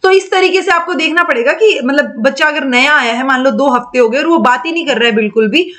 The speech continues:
but बाकी सारी चीजें सही चल रही हैं। ओके, कि वो class में भी चुप, भले ही चुपचाप बैठा है but कंफर्टेबल है, समझ आ रहा है उसको, तो वो चीजें हमें देखनी पड़ेंगी कि कम्युनिकेशन ना करने का क्या issue है, क्यों नहीं कर पा रहा है वो। Anxiety patterns हो सकते हैं बच्चों में, वो अलग-अलग तरीके से अलग-अलग बच्चे में देखने को मिल सकते हैं।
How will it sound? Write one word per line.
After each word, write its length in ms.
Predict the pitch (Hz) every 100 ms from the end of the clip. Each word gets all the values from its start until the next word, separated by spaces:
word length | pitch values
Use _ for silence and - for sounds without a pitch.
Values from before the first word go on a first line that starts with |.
| - -
but 200 | 262 349
बाकी 360 | 302 311 320 359
सारी 240 | 339 320
चीजें 260 | 277 294 302
सही 260 | 285 240
चल 180 | 226 196
रही 260 | 170 170 165
हैं। 180 | 165 - -
ओके, 180 | 247 359
कि 340 | 359 - 302
वो 80 | 294
class 340 | 302 269 285
में 140 | 320 320
भी 240 | 370 311
चुप, 180 | 220 269
भले 220 | 233 262
ही 80 | 339
चुपचाप 340 | 330 - 302
बैठा 180 | 277 269
है 60 | 440
but 120 | -
कंफर्टेबल 640 | 370 330 339 359 311 254
है, 140 | 226 208
समझ 340 | 294 302 277
आ 140 | 233
रहा 100 | 214
है 60 | 202
उसको, 280 | 202 208 208 - -
तो 80 | 330
वो 120 | 453
चीजें 280 | 453 427 415
हमें 280 | 415 427
देखनी 340 | 330 349 359 370
पड़ेंगी 340 | 302 220 254
कि 140 | 277 370
कम्युनिकेशन 760 | 330 339 339 370 349 415 320
ना 280 | 262 311 320
करने 280 | 285 269 269
का 180 | 262 262
क्या 320 | 269 294 262 262
issue 320 | - 285 247
है, 80 | 214
क्यों 260 | - 339
नहीं 160 | 311 294
कर 120 | 226
पा 260 | 175 170 165
रहा 100 | 165
है 100 | 165
वो। 180 | 160 - _ _ - - 233
Anxiety 460 | 302 320 339 370 381
patterns 460 | 370 339 339 339
हो 120 | 311 302
सकते 280 | 311 311
हैं 180 | 294 285
बच्चों 280 | 269 269 285
में, 200 | 269 285
वो 100 | 294
अलग-अलग 500 | 277 294 294 302 -
तरीके 300 | 277 262 269
से 100 | 269
अलग-अलग 380 | 240 254 269 240
बच्चे 260 | 247 254
में 120 | 247 240
देखने 300 | 240 233 226
को 120 | 240
मिल 140 | 226
सकते 300 | 220 220 226
हैं। 180 | 226